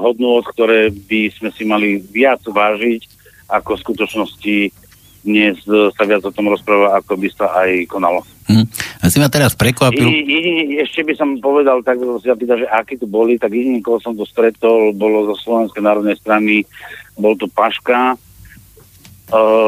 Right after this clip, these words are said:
Speaker 1: potom tu bolo zo Slovenskej ľudovej strany Andrea Hlinku, predseda a aj podpredseda, aj, e, iní členovia, e,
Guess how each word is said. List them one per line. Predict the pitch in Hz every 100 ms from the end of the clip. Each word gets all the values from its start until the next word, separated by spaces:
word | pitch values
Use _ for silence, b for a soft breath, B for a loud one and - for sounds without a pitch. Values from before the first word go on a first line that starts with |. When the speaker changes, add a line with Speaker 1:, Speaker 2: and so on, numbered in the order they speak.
| 110 101 90 B B B -
Speaker 1:
potom | 110 107 107
tu | 110
bolo | 104 107 107 101
zo | 104 107 98
Slovenskej | 117 117 98 107 107
ľudovej | 113 113 110 95 - _
strany | 113 110 110 110 107 107 107
Andrea | 98 107 110 101
Hlinku, | 107 101 101
predseda | 95 110 - 107 104
a | 101 101 98 95 98
aj | 92
podpredseda, | 107 - 101 107 104 98
aj, | 101 98
e, | 90 - - 113 101 101 98 98 107
iní | 113
členovia, | 107 120 117 120 120
e, | 123